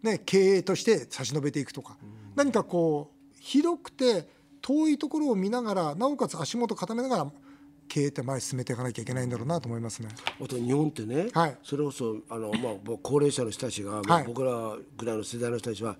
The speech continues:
Speaker 1: はい。
Speaker 2: 意外とお金持っていて、
Speaker 1: はい。
Speaker 2: 使わないじゃないですか。
Speaker 1: 使わない。
Speaker 2: でね、これ、この前僕ちょっと見たんですけども、世界中で
Speaker 1: うん。
Speaker 2: 死ぬ時に一番金を持ってる
Speaker 1: うん。
Speaker 2: 国民って日本だって言ってる。
Speaker 1: 日本ですよね、間違いない。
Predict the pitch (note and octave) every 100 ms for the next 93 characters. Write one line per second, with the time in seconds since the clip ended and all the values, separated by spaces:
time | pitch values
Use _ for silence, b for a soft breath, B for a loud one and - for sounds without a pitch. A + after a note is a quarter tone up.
0 | - D3+ B2 D3 G3+ G#3 G3 F3+ G#3+ G3+
1 | G3 - B2 G#2 - B2 A#2 G2 D#3 B2+
2 | - - - A#3+ B3+ G3+ B2+ F#2+ - -
3 | C#3 C3 B2 D#3 F3 D#4 - B B -
4 | - - E3 E3 D3 E3 D3+ C3 C#3+ C3+
5 | C3+ D3 A#2 - G#2+ A2 C#3 B2 F#2 B
6 | B B B - - G#3 B3 B3+ A3 G#3+
7 | A3 G#3 A3+ F3+ C#3+ D#3+ C3 - - -
8 | A#3 C4+ D#4 C#4 F#3+ D3 F#3+ G#3 G3+ F#3+
9 | G3 F#3+ F#3+ F#3+ C#3 A#2 A2 G2+ - b
10 | b b b F#3 D3+ A#2 _ _ - D#3+
11 | D3 F3 F3+ - E3+ D3+ - D#3+ G3 A3
12 | E3+ - G#3+ F#3+ D3+ A#2+ A#2+ F3 D3 -
13 | A#2+ G#2+